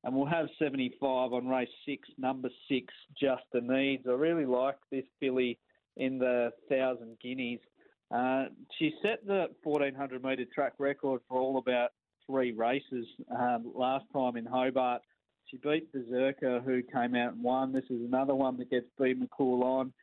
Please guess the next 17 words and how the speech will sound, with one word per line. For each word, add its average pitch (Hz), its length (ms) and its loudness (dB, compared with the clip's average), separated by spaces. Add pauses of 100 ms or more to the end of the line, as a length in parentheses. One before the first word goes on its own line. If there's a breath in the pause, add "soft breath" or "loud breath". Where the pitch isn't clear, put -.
(280 soft breath)
Uh, 117 80 -4
Imogen 127 580 0
Miller, 127 320 4
her 123 240 4
horses 127 520 0
run 123 280 0
really 131 260 4
well 127 220 2
in 120 80 -2
Hobart. 123 520 0
I 120 120 -4
think 123 160 -20
it - 120 -20
positions 123 540 -12
in 120 100 -16
the 117 140 -12 (240)
first 123 240 4